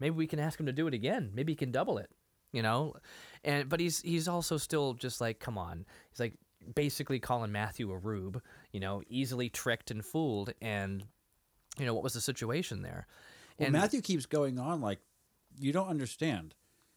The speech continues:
Speaker 1: Like,
Speaker 2: That's not what happened.
Speaker 1: Right.
Speaker 2: What you're saying like,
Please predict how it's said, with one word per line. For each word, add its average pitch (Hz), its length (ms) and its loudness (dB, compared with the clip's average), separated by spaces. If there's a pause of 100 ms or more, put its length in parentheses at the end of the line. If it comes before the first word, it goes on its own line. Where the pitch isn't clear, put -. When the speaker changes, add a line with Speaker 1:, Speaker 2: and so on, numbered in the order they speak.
(100)
Speaker 1:
Like, 107 220 -4 (920)
Speaker 2:
That's 143 260 4
not 160 200 8
what 120 120 4
happened. 110 460 2 (320)
Speaker 1:
Right. 104 260 0 (280)
Speaker 2:
What 160 180 4
you're 170 140 6
saying 135 640 2 (1040)
like, 135 180 -4